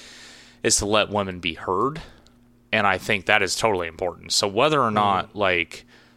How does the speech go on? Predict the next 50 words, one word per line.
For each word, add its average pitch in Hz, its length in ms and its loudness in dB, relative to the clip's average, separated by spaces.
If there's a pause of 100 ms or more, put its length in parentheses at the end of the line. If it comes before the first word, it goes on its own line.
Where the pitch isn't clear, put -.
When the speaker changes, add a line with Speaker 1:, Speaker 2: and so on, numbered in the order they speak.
(500)
Speaker 1:
I, 104 140 2 (160)
I 113 80 6
don't 113 200 2
know 104 340 2 (320)
what 101 400 0
the 101 80 0
goal 95 260 2
of, 90 180 -10 (480)
that 127 320 2
woman 143 280 0
felt 110 320 2
a 104 40 0
certain 107 360 -2
way 107 240 0
and 101 120 -12
she 110 200 -2
needed 95 280 -4
to 85 60 -8
speak - 300 0
her 92 100 -4
mind. 95 400 -2
And 101 100 -4
I 98 140 2
think 92 280 -6
that 95 200 4
is 95 140 0
the 90 100 -4
whole 92 120 -4
point. 95 380 -4
And 92 120 -4
I 90 100 0
don't 92 300 -2 (420)
in 98 160 -4 (260)
any 135 240 4
way 98 300 4
think 92 300 -4
that 90 320 0 (340)
women 98 300 -2
should 95 200 -2
be 90 100 -6
silent 90 460 2
about 85 240 -2
things 90 260 -8
like - 220 -8
that. - 240 -12 (1200)
Um, 90 640 0
so 165 320 4
that 104 240 4
being 85 240 -10
said, 92 600 2